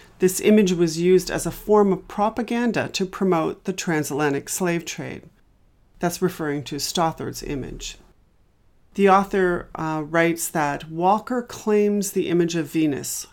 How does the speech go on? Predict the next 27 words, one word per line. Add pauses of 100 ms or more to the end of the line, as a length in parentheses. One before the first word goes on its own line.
(100)
Her
vision
stands
majestically
at
the
summit
of
the
fountain (420)
and
spouts
water
at
the
final
point
of
the
water's
journey,
becoming
the
daughter
of
the
waters.